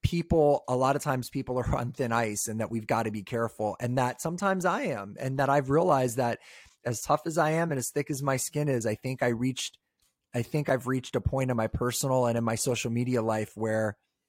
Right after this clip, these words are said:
I'm over, I'm overwhelmed maybe. And I just, I, I need a break because I'm feeling like it's not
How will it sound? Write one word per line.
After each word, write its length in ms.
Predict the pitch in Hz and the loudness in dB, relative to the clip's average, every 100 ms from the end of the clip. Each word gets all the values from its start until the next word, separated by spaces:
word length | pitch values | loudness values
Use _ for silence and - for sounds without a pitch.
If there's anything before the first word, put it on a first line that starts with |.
| _ | _
I'm 180 | 123 123 | -2 2
over, 220 | 120 117 117 | 2 2 -2
I'm 160 | 120 120 | 0 0
overwhelmed 680 | 117 107 104 104 117 127 | 0 0 0 0 -2 -2
maybe. 460 | 139 147 156 165 - - | 0 2 2 2 0 -4
And 440 | 123 120 117 110 - _ _ _ _ | 0 0 0 -4 -8 _ _ _ _
I 100 | 123 | -2
just, 260 | 117 120 - - | 0 -2 -6 -4
I, 360 | 113 117 123 - _ - | -2 0 -2 -6 _ -2
I 180 | 127 | 0
need 200 | 147 151 | 2 2
a 40 | 120 | 0
break 340 | - 123 120 | 2 0 0
because 280 | - 113 117 | -6 -4 -2
I'm 140 | 117 | -2
feeling 340 | 110 127 123 120 | -2 -2 -2 -2
like 180 | 113 110 | -2 -4
it's 180 | 98 | -6
not 340 | 123 117 117 | 0 2 2